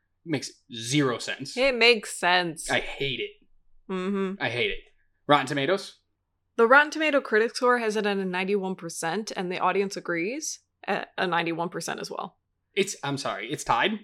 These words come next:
Speaker 2: It's tied.
Speaker 1: ninety-one ninety-one.
Speaker 2: Yeah.
Speaker 1: What the f-, okay.
Speaker 2: Now,
Speaker 1: All
Speaker 2: what
Speaker 1: right.
Speaker 2: they actually gave it, 'cause if you look at it, that's the number of people who, uh, gave it a positive score.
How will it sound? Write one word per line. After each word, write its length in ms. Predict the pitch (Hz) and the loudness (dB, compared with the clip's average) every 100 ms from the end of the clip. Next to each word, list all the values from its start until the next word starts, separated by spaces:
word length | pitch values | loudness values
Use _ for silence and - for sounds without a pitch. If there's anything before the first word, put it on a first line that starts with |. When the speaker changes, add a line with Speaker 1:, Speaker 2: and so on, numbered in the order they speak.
| - | -2
Speaker 2:
It's 180 | 233 - | -2 4
tied. 280 | 254 233 - _ | 4 4 -2 _
Speaker 1:
ninety-one 500 | 139 147 170 165 160 | 6 8 8 6 4
ninety-one. 500 | 156 143 135 117 101 - - | 4 2 0 -2 -10 -6 2
Speaker 2:
Yeah. 160 | 247 - _ _ _ _ _ _ _ _ _ | 2 2 _ _ _ _ _ _ _ _ _
Speaker 1:
What 160 | 269 285 | -4 -2
the 60 | |
f-, 140 | - - _ _ _ _ _ _ _ - | -4 -6 _ _ _ _ _ _ _ -2
okay. 180 | 180 220 _ _ _ _ | -2 -4 _ _ _ _
Speaker 2:
Now, 100 | 233 | 8
Speaker 1:
All 40 | 233 | 8
Speaker 2:
what 80 | |
Speaker 1:
right. 80 | 226 | 8
Speaker 2:
they 140 | 226 - | 6 6
actually 520 | 254 330 - 302 254 | 4 2 -2 2 2
gave 320 | 202 277 320 | 4 2 4
it, 120 | 226 185 | 2 2
'cause 120 | 180 | 2
if 140 | 208 | 2
you 80 | 208 | 2
look 240 | 190 202 | 4 4
at 140 | 202 180 | 4 6
it, 140 | 175 - | 4 4
that's 240 | 170 - | 0 0
the 100 | 185 | -4
number 240 | 175 170 170 | -2 0 -2
of 100 | 165 | -4
people 400 | - 175 175 170 | -8 -8 -6 -4
who, 400 | - 170 165 165 - _ | -2 -2 -2 -4 -8 _
uh, 180 | - - | -6 -6
gave 260 | - 185 170 | 0 0 2
it 60 | |
a 40 | 165 | -2
positive 400 | 170 170 170 147 | 0 0 -2 -6
score. 480 | - 165 175 233 | -6 0 2 0